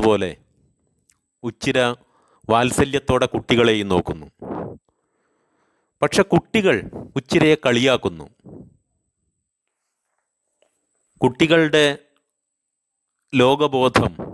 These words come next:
തീർച്ചയായിട്ടും അവർ ചെയ്യുന്നത് എന്താണ് എന്ന് അവർക്ക് മനസ്സിലാക്കി കൊടുക്കുന്നില്ല. ഒറ്റക്ക് നിൽക്കും പെണ്ണിൻ്റെ വേവുകൾ, കുട്ടികൾ ഞങ്ങൾക്ക് തിട്ടമില്ല.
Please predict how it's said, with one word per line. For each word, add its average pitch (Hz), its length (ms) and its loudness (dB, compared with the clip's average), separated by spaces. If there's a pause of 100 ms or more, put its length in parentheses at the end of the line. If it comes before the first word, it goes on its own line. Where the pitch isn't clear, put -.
(1700)
തീർച്ചയായിട്ടും 147 760 0 (400)
അവർ 131 240 0
ചെയ്യുന്നത് 147 480 -2
എന്താണ് 135 440 -2 (320)
എന്ന് 123 220 0 (880)
അവർക്ക് 123 300 2
മനസ്സിലാക്കി 127 580 -2
കൊടുക്കുന്നില്ല. 113 580 -2 (1000)
ഒറ്റക്ക് 151 460 -6
നിൽക്കും 135 320 -4 (220)
പെണ്ണിൻ്റെ 131 520 2
വേവുകൾ, 110 440 2 (680)
കുട്ടികൾ 143 420 0 (120)
ഞങ്ങൾക്ക് 120 420 0
തിട്ടമില്ല. 98 580 -4